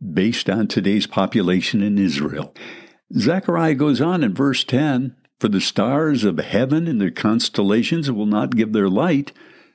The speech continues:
The sun will be darkened in its going forth, and the moon will not cause its light to shine." How many times have we seen references to the cosmos, to the sun, the moon, and the stars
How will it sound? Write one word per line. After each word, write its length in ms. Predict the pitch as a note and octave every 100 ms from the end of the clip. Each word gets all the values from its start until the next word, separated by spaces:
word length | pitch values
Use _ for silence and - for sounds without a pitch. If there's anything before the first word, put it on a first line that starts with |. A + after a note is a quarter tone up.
| _ -
The 140 | G#2+
sun 240 | F#2 A#2+ D#3+
will 120 | C3
be 140 | G2+
darkened 500 | F2 F#2+ E2+ - A2+
in 160 | - A#2+
its 200 | G#2+ -
going 580 | G#2+ F#2+ B2+ B2+ A#2+ G#2+
forth, 460 | - A#2+ D3+ F3
and 100 | A2+
the 40 | F#2+
moon 340 | G2 F3+ G3
will 80 | A#2
not 300 | F#2+ G#2+ -
cause 320 | - G#2 F2+
its 240 | D#2+ - -
light 260 | D#2 F2
to 80 | -
shine." 480 | - - F2+ B2 D#3+ - - - - _ _
How 240 | - A3+ C4+
many 240 | C4+ F3
times 420 | - D3 C#3+ B2
have 160 | C3 G#2
we 140 | A2+
seen 420 | G#2 - B2+ A2+ - - -
references 720 | D#3+ A3 F#3+ D3+ D3 B2+ C#3+ -
to 140 | -
the 100 | D#3
cosmos, 720 | - - G3 F#3+ - G2 D2 -
to 140 | -
the 120 | A2
sun, 420 | - G3 G#3 C#3
the 60 | G2
moon, 340 | A#2+ A3 F#3+
and 120 | A#2 G#2
the 100 | G2+
stars 520 | - D#3+ F3+ A#2